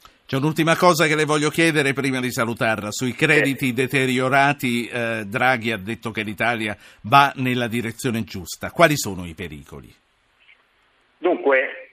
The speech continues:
Speaker 2: i crediti deteriorati, eh, come forse qualche altra volta mi è capitato di dire, mh, comprendono al loro interno i famosi crediti in sofferenza, cioè i non performing loans, i, gli N P L. Quali sono i pericoli reali?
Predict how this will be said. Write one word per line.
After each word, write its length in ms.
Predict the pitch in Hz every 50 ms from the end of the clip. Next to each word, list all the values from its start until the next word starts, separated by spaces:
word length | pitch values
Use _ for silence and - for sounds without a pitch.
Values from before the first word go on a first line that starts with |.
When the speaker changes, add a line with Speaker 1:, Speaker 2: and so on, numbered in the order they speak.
| _
Speaker 2:
i 120 | - 165 135
crediti 340 | 139 175 180 170 175 165
deteriorati, 1000 | 151 156 151 151 151 151 160 165 175 185 190 196 196 190 - 143 131 120 117 117 _ _ -
eh, 720 | 127 110 107 104 104 104 104 104 104 104 101 101 104 101 - _
come 640 | - - 117 113 113 113 113 110 110 107 107 101 - _ _ _
forse 420 | - - 127 123 123 - - 120
qualche 260 | 104 117 110 107 -
altra 220 | 113 107 - 113 113
volta 240 | 117 120 120 - 113
mi 100 | 113 110
è 40 | -
capitato 420 | - 113 107 117 113 117 117 117
di 200 | 120 123 127 131 -
dire, 500 | 330 381 381 147 127 233 - - - _ _ _ _
mh, 300 | - 110 104 107 104 107 95
comprendono 600 | - 127 131 127 127 - 151 156 156 147 131 123 117
al 100 | 117 120
loro 160 | 123 127 135
interno 640 | 143 139 139 - 117 113 110 113 113 110 110 113 -
i 80 | - 113
famosi 400 | - 107 107 - 107 - - 101
crediti 320 | 104 104 104 104 101 101
in 80 | 101 98 -
sofferenza, 760 | - 101 - - - 104 98 95 90 87 87 _ - 101 101
cioè 320 | - - - 110 110 107 104
i 60 | 104
non 180 | 104 107 104 92
performing 600 | - 107 104 - - 107 107 104 104 107 104 98
loans, 340 | 98 101 101 98 98 95 - - - - - _
i, 560 | - 120 101 95 95 92 90 92 92 92 92 - _ -
gli 280 | - 92 95 98 107
N 200 | 107 104 101 101 - -
P 60 | -
L. 420 | 101 92 85 82 82 - - - _ _ _ - - _ _ _ -
Quali 220 | - 208 202 175
sono 200 | 131 143 131 123
i 40 | 120
pericoli 600 | 107 117 113 113 113 107 117 113 107 107 104 101
reali? 580 | 101 104 104 101 92 92 92 92 95 95 98